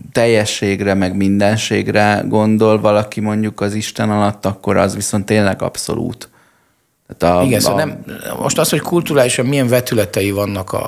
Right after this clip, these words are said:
Speaker 2: a, ennek a fogalomnak, és hogy jelenik meg különböző, ö, kultúrákban, prehistorikus kultúrákban, stb. stb. Az, az inkább egy ilyen, mm, érdekesség, vagy ilyen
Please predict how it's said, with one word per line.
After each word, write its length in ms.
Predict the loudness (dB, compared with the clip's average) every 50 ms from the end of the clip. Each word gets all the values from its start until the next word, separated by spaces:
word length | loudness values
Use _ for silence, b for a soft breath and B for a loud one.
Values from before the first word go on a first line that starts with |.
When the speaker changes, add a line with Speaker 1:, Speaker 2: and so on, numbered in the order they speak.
| -8 -10 -8
Speaker 2:
a, 360 | -8 -8 -8 -8 -8 -6 -4
ennek 220 | -2 -2 -2 -2 -4
a 40 |
fogalomnak, 760 | -4 -4 -4 -4 -4 -4 -4 -4 -4 -2 -2 -2 -2 -2 -4 -4
és 120 | -6 -2
hogy 220 | 0 2 2 2
jelenik 340 | 2 0 0 -2 -6 -8 -8
meg 200 | -10 -10 -10 -10
különböző, 720 | -10 -8 -8 -6 -6 -8 -8 -8 -8 -6 -6 -6 -6 -8 -10 b b b b b b b b b b b b _ -16 -14
ö, 60 | -12 -12 -12
kultúrákban, 1080 | -10 -8 -6 -6 -6 -4 -4 -4 -4 -4 -4 -4 -4 -2 -2 -2 -4 -4 -6 -8 -10 -10 -12 -14 -16 -16 -16 -8
prehistorikus 840 | -4 -4 -2 -2 -2 -2 -4 -4 -4 -4 -4 -4 -6 -6 -6 -6 -8
kultúrákban, 480 | -8 -8 -10 -12 -12 -12 -10 -10 -8 -8
stb. 180 | -8 -8 -10 -10
stb. 280 | -8 -8 -8 -6 -4
Az, 220 | -2 -2 0 0 0 0
az 180 | 0 -2 -2 0
inkább 380 | 0 0 0 0 -2 -2 -2
egy 240 | -4 -8 -8 -8 -8 -6
ilyen, 220 | -4 -4 -4 -4 -8 -14 _ _ _ _ _ _ _ _ _ _ _ _ -14
mm, 80 | -14 -12 -14 -14 -14 -16 -16 -18 -20 b b b b
érdekesség, 880 | b -2 -2 0 0 -2 -4 -6 -6 -6 -6 -6 -6 -6 -6 -6 -6 -6
vagy 180 | -6 -6 -6
ilyen 360 | -4 -4 -4 -4 -4 -6 -6